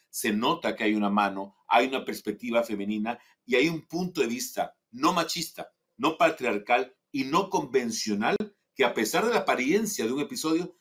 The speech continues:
termina dando al final un quiebre de vuelta que nadie se esperaba en cada personaje y en cada episodio. Creo que esa es la mágica, la magia de Señorita ochenta y nueve. Y creo que el trabajo de ustedes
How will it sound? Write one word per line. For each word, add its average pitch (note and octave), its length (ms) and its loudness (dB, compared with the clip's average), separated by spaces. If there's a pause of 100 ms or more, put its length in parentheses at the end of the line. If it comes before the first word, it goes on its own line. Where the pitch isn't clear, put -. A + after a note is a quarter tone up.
(140)
termina C#3 400 -2
dando D3 300 0
al A#2 80 -2
final C#3+ 400 -2 (360)
un - 160 -4
quiebre G#3 500 2
de F#3+ 120 0
vuelta F#3+ 320 0
que G3+ 140 -2
nadie E3 640 -2
se - 160 -4
esperaba G#2+ 520 0 (200)
en A2+ 240 2
cada F3+ 280 2
personaje D#3+ 680 -4 (160)
y B2 100 -2
en A#2 120 0
cada A#2+ 220 6
episodio. G2 600 -4 (220)
Creo C#3+ 180 6
que C#3+ 80 -2
esa D3 140 -4
es D3+ 60 2
la B2 100 4
mágica, A#2+ 640 -4 (320)
la G#2+ 120 0
magia G#2+ 560 -2 (180)
de G#2 100 0
Señorita G#2 380 -2
ochenta G2 320 -4
y F2+ 60 -6
nueve. D#2+ 320 -10 (320)
Y G#2 320 -8
creo A#2+ 180 4
que C3 100 0
el A2 40 0
trabajo A#2 280 2
de A#2 60 -8
ustedes B2 420 0